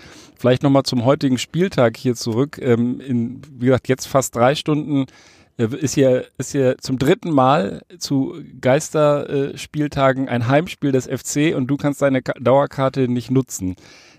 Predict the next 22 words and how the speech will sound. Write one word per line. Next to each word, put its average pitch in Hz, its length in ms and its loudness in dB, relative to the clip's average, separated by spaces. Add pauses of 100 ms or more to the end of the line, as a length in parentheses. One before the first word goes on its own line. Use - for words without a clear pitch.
Z-, - 160 -14
zum 127 160 0
einen 143 260 2
ist 131 140 -4
das 147 160 2
jetzt 135 180 -2
für 135 100 0
dich 139 300 -6 (180)
sehr 127 240 4
schmerzhaft 147 560 0
und 135 100 -6
zum 131 120 -6
anderen, 139 340 -2 (340)
was 131 180 0
passiert - 440 -4
mit 113 200 -4
Dauerkarten? 131 800 0 (720)
Könnte 151 240 0
man 139 160 4
die 131 80 0
theoretisch 127 720 -2
dann 113 300 0